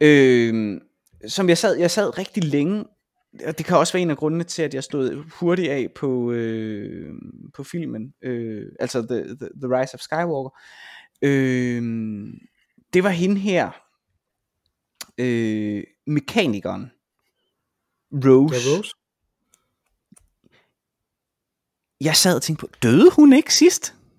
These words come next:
Speaker 2: Nej, det gjorde hun ikke. Hun blev bare såret. Rigtig såret.
Speaker 1: Nå, okay. Jeg var overbevist om, hun var død. Og jeg har ikke gået tilbage og set filmene. Nå, men det var da godt så. Så var der,
Speaker 2: Mm.
Speaker 1: så var der ikke et, et så graverende, øh,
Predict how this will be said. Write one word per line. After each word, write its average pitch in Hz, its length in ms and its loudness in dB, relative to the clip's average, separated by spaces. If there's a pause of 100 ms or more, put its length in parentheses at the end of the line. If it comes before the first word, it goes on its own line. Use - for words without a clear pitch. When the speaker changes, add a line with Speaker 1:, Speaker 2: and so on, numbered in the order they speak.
(880)
Speaker 2:
Nej, 117 460 -6
det 214 120 -10
gjorde 202 120 0
hun 180 100 2
ikke. 175 140 -2
Hun 143 120 -10
blev 147 120 -4
bare 151 140 -2
såret. 135 380 -4 (260)
Rigtig - 260 -10
såret. 120 220 -16 (220)
Speaker 1:
Nå, 127 80 0 (160)
okay. 214 340 -8 (1700)
Jeg 151 100 0
var 160 220 -4
overbevist 185 460 -4
om, 139 120 -6
hun 147 160 -10
var 139 80 -8
død. 156 300 -8
Og - 120 -2
jeg 147 100 4
har 160 80 2
ikke 196 120 -2
gået 180 140 -2
tilbage 175 280 -4
og 214 60 -10
set 202 240 -14
filmene. 147 460 -12
Nå, 151 120 -6
men 156 120 -8
det 220 80 2
var 240 80 2
da 196 60 -4
godt 165 240 -6
så. 160 240 -12 (540)
Så 175 140 -8
var 180 140 0
der, 135 440 0
Speaker 2:
Mm. 139 60 -12
Speaker 1:
så 175 160 -4
var 160 100 0
der 151 60 -2
ikke 175 360 -4
et, - 240 -16
et 135 260 -8
så - 180 2
graverende, 151 720 -6
øh, 117 480 -4